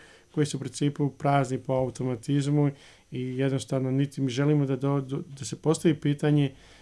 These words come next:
e, servisa duga Republike Srpske i zbog političkih i zbog ekonomskih razloga, jer najveća i najlošija poruka je bila kod investitora da ne servisirate svoj dug.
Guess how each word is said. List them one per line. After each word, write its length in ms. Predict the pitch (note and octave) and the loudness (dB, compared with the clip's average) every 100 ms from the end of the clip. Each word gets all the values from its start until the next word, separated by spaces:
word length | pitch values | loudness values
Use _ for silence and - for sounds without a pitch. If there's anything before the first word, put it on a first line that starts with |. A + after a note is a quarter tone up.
| - - | -18 -4
e, 280 | C3+ C3 | 0 0
servisa 520 | B2+ - B2 C#3+ - C3+ | 0 -2 0 0 0 -2
duga 340 | C3 C#3 C3+ | 0 0 0
Republike 540 | C3 C3+ C3+ C3+ C#3 | -2 -4 -4 -4 -4
Srpske 600 | A#2 D3+ C#3+ - D3 C3+ - - - - - | -4 -4 -6 -6 -2 -2 -4 -20 -20 -20 -6
i 140 | D3 | -4
zbog 280 | C#3+ D#3 D3+ | -2 -2 0
političkih 640 | D3+ D3 - - D3+ C#3 | 2 2 -2 -2 -2 2
i 80 | F#3 | 0
zbog 240 | D#3 D3+ C#3+ | 2 2 0
ekonomskih 580 | C#3+ C3+ B2+ - A#2 | -2 -4 -6 -8 -8
razloga, 560 | A#2+ C#3+ D3 D#3+ D3 C3+ - - - | 0 0 2 4 4 2 -4 -20 -6
jer 180 | C#3+ B2+ | -4 2
najveća 460 | D3 C#3+ C#3 - | 4 4 2 -2
i 40 | C3+ | -2
najlošija 460 | C#3+ C#3 C#3 D3 | 0 0 -2 -4
poruka 380 | C3 C#3+ C#3+ C#3 | -2 -2 -2 -4
je 60 | C3 | -6
bila 300 | A#2+ C#3 C#3 | -2 -2 -2
kod 220 | - B2+ | -2 -2
investitora 760 | B2+ B2 A2+ D3 C#3+ D3 C#3+ C3 - - - _ | -2 -2 -2 -2 0 2 0 -2 -12 -20 -20 _
da 280 | A#2 C#3 C#3 | 0 0 2
ne 140 | C3+ C3 | -2 -2
servisirate 680 | - B2 B2+ C3 B2 A2 | -2 -2 -2 -4 -6 -6
svoj 200 | A2+ B2+ | -8 -6
dug. 160 | A#2 | -8